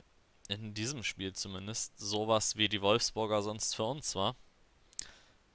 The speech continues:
Inui nochmal mit dem Schuss, aber den hält Fährmann.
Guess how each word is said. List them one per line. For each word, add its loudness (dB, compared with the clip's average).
Inui 2
nochmal 0
mit -4
dem -6
Schuss, 2
aber 8
den 2
hält 2
Fährmann. 0